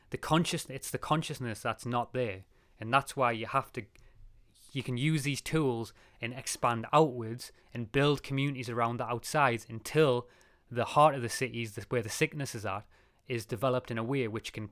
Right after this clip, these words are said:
now bring back into these n-, systems which have, have always been there, you know? So it's not just about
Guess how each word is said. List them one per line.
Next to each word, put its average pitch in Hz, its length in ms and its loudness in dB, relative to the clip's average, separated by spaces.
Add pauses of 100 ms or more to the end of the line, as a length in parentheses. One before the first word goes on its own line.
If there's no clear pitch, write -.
(280)
now 123 440 2 (580)
bring 131 240 4
back 143 300 6
into 135 140 0
these 113 220 -4
n-, 120 140 -6
systems 110 560 -6
which 110 200 -6
have, 120 120 -8 (200)
have 117 120 -2
always 120 300 4
been 110 240 -4
there, 120 180 -2
you 98 140 -8
know? 104 200 -12 (520)
So - 80 -10
it's - 100 -6
not 139 140 2
just 143 180 -6
about 135 220 -2